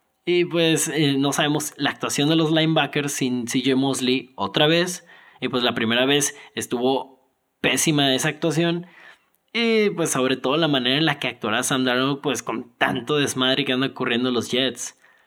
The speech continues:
O sea, la verdad es que no dan esperanza ni a mí, ni a los analistas, ni a los fans, n-, ni a los mismos jugadores, yo creo que del, del equipo, en que van a tener una buena temporada.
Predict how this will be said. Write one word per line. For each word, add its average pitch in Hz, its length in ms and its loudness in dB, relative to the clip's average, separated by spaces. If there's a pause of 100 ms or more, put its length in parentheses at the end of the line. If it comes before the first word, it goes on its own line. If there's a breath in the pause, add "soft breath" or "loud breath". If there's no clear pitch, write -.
(360 soft breath)
O 127 120 -6
sea, 131 260 4
la 123 100 2
verdad 147 260 2
es 175 120 0
que 175 340 0
no 156 300 2
dan 180 180 2
esperanza 143 560 -2
ni 123 180 -4
a 110 80 0
mí, 208 460 2 (360 loud breath)
ni 120 60 -2
a 113 60 2
los 113 220 -2
analistas, 151 800 0
ni 131 100 0
a 113 80 0
los 110 180 -2
fans, 160 640 2
n-, 117 360 -8
ni 139 240 2
a 139 40 4
los 131 140 2
mismos 160 280 2
jugadores, 160 320 2
yo 151 120 2
creo 160 180 0
que 165 100 0
del, 123 300 0
del 117 160 0
equipo, 131 480 0 (300 loud breath)
en 123 140 -6
que 123 80 0
van 123 160 2
a 123 80 -2
tener 123 180 0
una 123 160 2
buena 120 300 -2
temporada. 104 640 -2